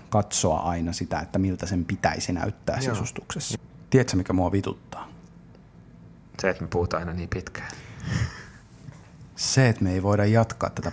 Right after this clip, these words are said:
Speaker 1: podcastia ikuisesti ja jatkaa tätä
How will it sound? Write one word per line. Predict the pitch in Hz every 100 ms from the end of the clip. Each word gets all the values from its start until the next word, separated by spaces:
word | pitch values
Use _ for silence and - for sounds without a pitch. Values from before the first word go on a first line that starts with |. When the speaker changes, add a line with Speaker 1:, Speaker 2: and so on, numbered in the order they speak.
| -
Speaker 1:
podcastia | 92 - 87 - 85 82 - - -
ikuisesti | 123 117 104 92 95 98 - - 92
ja | 80 82 - - 139 131
jatkaa | 117 107 - - - -
tätä | 90 82